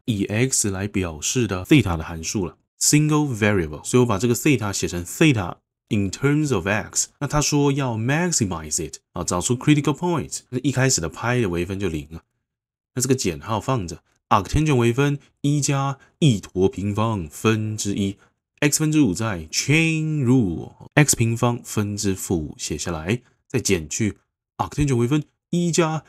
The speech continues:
一坨平方分之一，圈起来的，记得 chain rule，三减x平方分之负二啊，但是别忘了，三减x还要再 chain rule again 啊，所以又会有一个负一跑出来。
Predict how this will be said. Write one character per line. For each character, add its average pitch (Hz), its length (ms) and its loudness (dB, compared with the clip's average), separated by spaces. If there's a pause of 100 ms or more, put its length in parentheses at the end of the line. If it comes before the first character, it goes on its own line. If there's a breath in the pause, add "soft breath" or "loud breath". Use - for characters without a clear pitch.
一 156 320 2
坨 85 260 -2
平 90 220 -4
方 98 220 -4
分 101 500 -2
之 90 220 -2
一， 92 220 -2
圈 170 220 4
起 110 140 -2
来 85 100 -6
的， 117 180 -2 (200)
记 98 220 6
得 80 120 4
chain 139 640 2
rule， 101 520 2
三 143 260 0
减 95 180 -2
x 85 340 -6 (120)
平 95 260 -4
方 113 160 0
分 107 200 -2
之 117 260 -2
负 120 640 2
二 165 280 2 (220)
啊， 113 100 -2
但 156 200 2
是 135 140 2
别 123 120 6
忘 160 240 4
了， 143 200 -2 (160 soft breath)
三 170 480 2
减 143 200 4
x 175 380 -2
还 85 260 -4
要 175 220 6
再 156 240 0
chain 180 580 2
rule 147 460 4
again 101 500 4
啊， - 120 -18 (100)
所 98 80 2
以 87 140 0
又 156 160 6
会 143 120 2
有 98 100 2
一 98 60 0
个 104 80 -2
负 147 640 2
一 165 280 2
跑 - 220 -6
出 92 180 -8
来。 78 160 -10